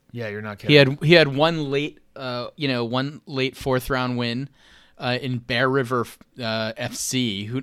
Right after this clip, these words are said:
Speaker 2: like, whatever, whatever that
Speaker 1: <laughs> Yeah,
Speaker 2: is,
Speaker 1: right.
Speaker 2: um, against a guy, you know, who was two and three. It was his second fight,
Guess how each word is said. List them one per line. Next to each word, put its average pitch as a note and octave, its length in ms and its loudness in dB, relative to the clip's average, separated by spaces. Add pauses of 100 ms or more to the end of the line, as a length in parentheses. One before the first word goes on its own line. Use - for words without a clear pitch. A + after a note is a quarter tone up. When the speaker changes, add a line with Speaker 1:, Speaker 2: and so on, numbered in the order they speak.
Speaker 2:
like, A2+ 240 -4
whatever, A2+ 540 -4
whatever A#2 300 -8
that A2+ 280 0
Speaker 1:
<laughs> - 0 -
Yeah, G2 60 -10
Speaker 2:
is, G#2 220 -14 (280)
Speaker 1:
right. A2 220 -6
Speaker 2:
um, C3 580 0
against C3 300 -2
a C#3+ 60 0
guy, C3 520 -2
you C#3 120 -6
know, A2+ 180 -4
who A2+ 80 -6
was A#2+ 140 -4
two - 180 -4
and A#2+ 140 -2
three. B2 440 -4
It B2+ 40 -10
was A#2+ 180 -6
his B2 160 -6
second B2 340 -6
fight, G#2 400 -6